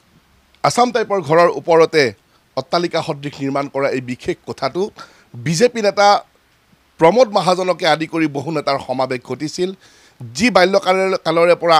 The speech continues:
আৰ এছ এছৰ সৈতে, সংঘ পৰিয়ালৰ সৈতে, এ, অশোক শৰ্মা ডাঙৰীয়া জড়িত আছিল, তাৰ সৈতে জড়িত বিভিন্ন গ্ৰন্থ, তেওঁ পোৱা বিভিন্ন সন্মান আৰু এই কিতাপ পত্ৰ, আৰু তাৰ মাজত আছে আমাৰ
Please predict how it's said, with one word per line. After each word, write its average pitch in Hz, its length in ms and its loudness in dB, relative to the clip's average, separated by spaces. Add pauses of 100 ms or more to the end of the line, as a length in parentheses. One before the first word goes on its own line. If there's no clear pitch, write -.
আৰ 147 140 4
এছ 160 100 -10
এছৰ 160 240 -8
সৈতে, 143 200 -8
সংঘ 139 220 -8 (140)
পৰিয়ালৰ 147 380 -2
সৈতে, 139 180 -4 (500)
এ, 123 160 2 (420)
অশোক 143 200 -2
শৰ্মা 156 280 2
ডাঙৰীয়া 143 320 2
জড়িত 135 320 -4
আছিল, 143 360 -2
তাৰ 139 220 -2
সৈতে 139 200 -8
জড়িত 131 260 -6
বিভিন্ন 127 480 -4 (100)
গ্ৰন্থ, 143 340 -2 (960)
তেওঁ 175 300 8 (1080)
পোৱা 151 200 6
বিভিন্ন 143 380 -2 (140)
সন্মান 175 400 -2 (160)
আৰু 147 160 -2
এই 147 160 -6 (360)
কিতাপ 165 320 -2
পত্ৰ, 175 300 0
আৰু 160 180 2
তাৰ 143 120 4
মাজত 143 320 0
আছে 139 120 -4
আমাৰ 131 200 2